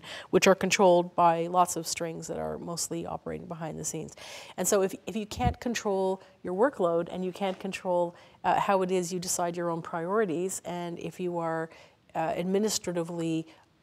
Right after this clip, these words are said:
um, uh, curtailed, if you will, in terms of your, your work, then it becomes very difficult to actually choose priorities because the priorities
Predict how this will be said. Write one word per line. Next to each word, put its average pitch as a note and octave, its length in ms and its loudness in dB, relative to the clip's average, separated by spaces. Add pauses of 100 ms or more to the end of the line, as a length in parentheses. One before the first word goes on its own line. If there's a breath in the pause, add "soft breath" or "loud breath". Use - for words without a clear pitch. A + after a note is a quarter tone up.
(580)
um, - 380 -8 (260)
uh, - 260 -12
curtailed, G#3 580 8
if - 160 -6
you E3 80 -4
will, D#3+ 200 -2
in F3 60 -6
terms F3 360 -8
of E3+ 80 -8
your, D#3+ 400 -2
your E3+ 260 -4
work, F3+ 340 4
then F3+ 220 0
it F3+ 100 -4
becomes F#3+ 320 -4
very F#3+ 180 0
difficult E3+ 500 -4
to F3 200 -2
actually F3 500 -4
choose F3+ 240 -6
priorities E3 560 -4
because E3 320 -8
the F#3 100 -16
priorities F3 440 -6